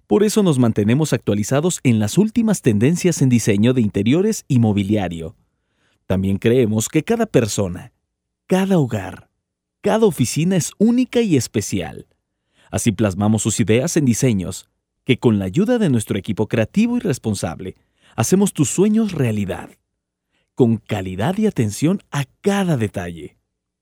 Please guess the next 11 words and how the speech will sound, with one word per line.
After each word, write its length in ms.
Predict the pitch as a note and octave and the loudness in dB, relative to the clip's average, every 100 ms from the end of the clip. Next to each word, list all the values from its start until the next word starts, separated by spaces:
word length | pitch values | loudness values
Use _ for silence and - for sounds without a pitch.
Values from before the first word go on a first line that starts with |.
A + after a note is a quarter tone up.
| _ _ _ _ | _ _ _ _
Creemos 480 | - F#2+ A#2+ A3 G#3+ | -4 0 2 2 2
en 100 | D#3+ | 0
tu 120 | C3 | 0
creatividad, 640 | A#2+ G#2+ A#2 G#2+ G2 E2+ F#2 _ _ _ - | 2 0 2 0 -2 -8 -12 _ _ _ 0
que 100 | E3+ | 2
nos 180 | F3 - | 4 2
impulsa 580 | C#3 - B3 G#3+ A#3+ - | 0 0 -2 0 -2 -2
a 200 | C#3+ A#2+ | -2 0
hacer 360 | A2+ G3 G#3+ | 0 2 2
grandes 520 | C#3+ E3 G3+ F#3 C#3+ - | 0 0 0 0 -2 0
cosas. 580 | A2+ G2+ E2+ F2+ - | -2 -2 -8 -14 -18